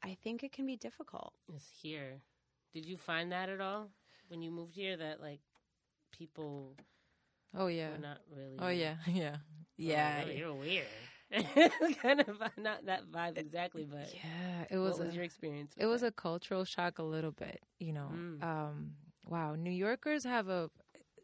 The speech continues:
Speaker 3: it's very interesting 'cause it's the, the world is here. Like, we're all here. So there's different cultures, there's different mentalities, there's different attitudes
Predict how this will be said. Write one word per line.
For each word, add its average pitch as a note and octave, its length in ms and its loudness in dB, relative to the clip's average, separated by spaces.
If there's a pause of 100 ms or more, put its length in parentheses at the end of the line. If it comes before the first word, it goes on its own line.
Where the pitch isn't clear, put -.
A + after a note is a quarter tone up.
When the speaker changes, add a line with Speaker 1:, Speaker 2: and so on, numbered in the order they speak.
(100)
Speaker 3:
it's - 140 -14
very A3+ 420 6
interesting F3+ 640 0
'cause D#3+ 200 -2
it's D#3+ 140 -6
the, - 120 -8
the F3 160 4
world G3 360 8
is E3+ 140 2
here. - 340 -4 (580)
Like, - 200 0
we're F3+ 160 4
all F3 320 8
here. F3 420 -2 (280)
So F#3 220 6
there's F#3 240 4
different F#3+ 420 -2
cultures, F#3+ 460 2
there's E3+ 160 0
different F3+ 320 -2
mentalities, E3 680 2
there's D#3+ 180 -2
different E3+ 420 -6
attitudes F3+ 840 0